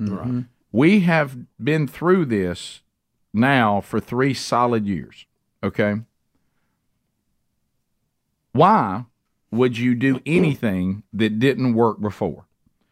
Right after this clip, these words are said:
Speaker 2: I can't wrap my mind around it. And the mask mandates have no impact, and they do not work.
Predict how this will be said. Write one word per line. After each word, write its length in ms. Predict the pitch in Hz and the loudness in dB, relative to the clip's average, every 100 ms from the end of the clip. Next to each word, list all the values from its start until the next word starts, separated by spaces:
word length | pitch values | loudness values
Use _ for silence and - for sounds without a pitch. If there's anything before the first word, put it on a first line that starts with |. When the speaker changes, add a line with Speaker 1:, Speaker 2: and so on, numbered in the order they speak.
| _ _ _ _ | _ _ _ _
Speaker 2:
I 120 | 113 135 | 0 0
can't 400 | - 160 156 113 | 0 -2 -2 0
wrap 260 | 127 139 | 2 2
my 220 | 120 107 | 0 0
mind 680 | 104 101 117 131 131 107 98 | 2 2 4 4 2 2 -2
around 400 | 87 95 80 69 | -4 -6 -6 -12
it. 120 | 69 _ _ _ _ - | -20 _ _ _ _ -2
And 200 | 110 113 | 2 4
the 60 | |
mask 520 | 110 120 160 208 202 - | 4 2 2 0 -2 -2
mandates 840 | 123 127 104 101 98 110 - - _ _ _ | 0 0 0 0 -2 -4 -12 -20 _ _ _
have 220 | - 120 110 | 0 2 2
no 260 | 135 165 | 2 2
impact, 520 | 151 147 110 98 101 - | 2 0 -2 -2 -4 -2
and 180 | 107 104 | 0 2
they 140 | 107 | 2
do 240 | 101 131 147 | 0 -2 0
not 280 | 135 123 | 0 0
work. 300 | 120 113 92 | 2 0 0